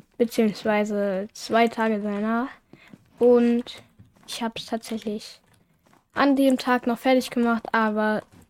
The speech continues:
ja, da musste ich schon ausmachen und deshalb hat's dann keinen Sinn mehr gemacht, noch aufzunehmen. Aber jetzt können wir ja mal was machen.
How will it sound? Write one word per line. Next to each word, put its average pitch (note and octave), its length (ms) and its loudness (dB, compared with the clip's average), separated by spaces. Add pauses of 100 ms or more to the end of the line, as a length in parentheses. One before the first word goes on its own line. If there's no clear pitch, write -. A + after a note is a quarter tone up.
ja, F#3 120 -6
da G#3 120 -10
musste A3+ 260 -2
ich A#3+ 80 -4
schon B3 140 0
ausmachen C4+ 500 0
und A#3 140 2
deshalb A3 360 -2
hat's B3 140 -6
dann A3+ 140 -2
keinen A3+ 220 0
Sinn A#3 140 0
mehr A#3 140 0
gemacht, A3 300 -2
noch A#3 160 -6
aufzunehmen. C4 600 0 (680)
Aber C4+ 260 4
jetzt A#3+ 440 4
können D4+ 280 0
wir C4 60 6
ja A#3+ 180 2
mal C4 380 -2
was - 160 -6
machen. C#4+ 320 -2